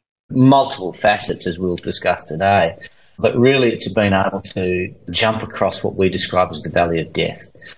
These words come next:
The early phase is exciting phase about discovery and invention and market need. And then the really challenging phase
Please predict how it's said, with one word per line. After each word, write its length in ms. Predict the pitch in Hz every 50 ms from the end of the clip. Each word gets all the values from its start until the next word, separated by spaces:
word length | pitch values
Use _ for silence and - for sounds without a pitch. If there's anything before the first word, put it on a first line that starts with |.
| _ _ -
The 240 | 95 95 95 98
early 220 | 110 113 107 107 98
phase 480 | - - 101 95 92 92 90 82 - - -
is 340 | 95 92 87 80 - -
exciting 500 | 87 - - - - 92 90 92 87 85
phase 380 | 82 - - 87 87 90 87 -
about 260 | 95 80 90 87 87
discovery 680 | - 80 - - - 87 87 82 87 87 90 85 85
and 260 | 80 80 82 87 - -
invention 680 | 90 87 80 - 90 85 90 90 - - 95 90 87
and 240 | 87 82 80 80 78
market 460 | 90 92 101 101 98 87 - - - -
need. 440 | 92 98 98 98 95 87 87 82
And 240 | 92 90 90 90 92
then 260 | 95 95 95 92 90 -
the 140 | - 92 90
really 260 | 98 104 92 85 80
challenging 720 | - - - - 104 110 117 120 123 120 107 95 95 92 90
phase 600 | - - - - - - - - - - -